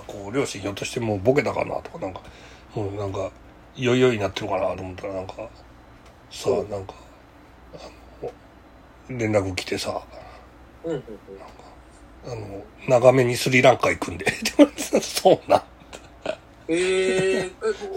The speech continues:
Speaker 2: ご、ご両親お二人で？
Speaker 1: うん。
Speaker 2: えー。
Speaker 1: げ-、元気やな。
Speaker 2: もうだってラムさんとこのご両親でいくつぐらいなんですか？
Speaker 1: え、まだ、まあ言って七十九とか、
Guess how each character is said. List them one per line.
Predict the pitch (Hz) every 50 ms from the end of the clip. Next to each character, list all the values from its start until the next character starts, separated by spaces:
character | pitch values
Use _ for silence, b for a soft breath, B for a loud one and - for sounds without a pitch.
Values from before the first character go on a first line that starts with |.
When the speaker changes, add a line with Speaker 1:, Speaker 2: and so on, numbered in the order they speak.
| 208 196
Speaker 2:
ご、 | 196 220
ご | 233
両 | 240 262 240 220
親 | 208 - 160 143
お | 143
二 | -
人 | - - - - -
で？ | 180 156 120 104 - - - - -
Speaker 1:
う | 135
ん。 | 117 101 95 87 87 - - - - - - - - - - - - - - - - - -
Speaker 2:
え | 180
ー。 | - 196 196 202 196 196 196 196 196 - 190 190 -
Speaker 1:
げ-、 | 98 98 110 156
元 | 170 175 165
気 | - - -
や | 165 151 139
な。 | 131 127 123 123 - - - - - - - - - - - - - - - - - - B B B B B B B B B B B B - - - - - - - 202
Speaker 2:
も | 220 311 349 330 247
う | 202
だ | - 196
っ | 240 240
て | - - -
ラ | - - -
ム | 302 349 349 339
さ | 294 - - 226 185
ん | 160 151
と | - - 147
こ | 127 131 135
の | 127 127 120 113
ご | 117 127 135
両 | 165 196 170 147
親 | - - - 117
で | 101 -
い | -
く | - - 262
つ | 214 - - - 151 139 - - - - - -
ぐ | 139
ら | 143
い | 131 120
な |
ん | - -
で | - - - -
す | - -
か？ | - - - - - - - -
Speaker 1:
え、 | 202 - - - - - -
ま | 262 285 349
だ、 | 320 285 156 123 113
ま | 127 147 131
あ | 107
言 | 110 135 165
っ |
て | - - 208 196
七 | 190 185 185 185 196 196
十 | 190 156 123 95
九 | - - - 95 87
と | - -
か、 | - -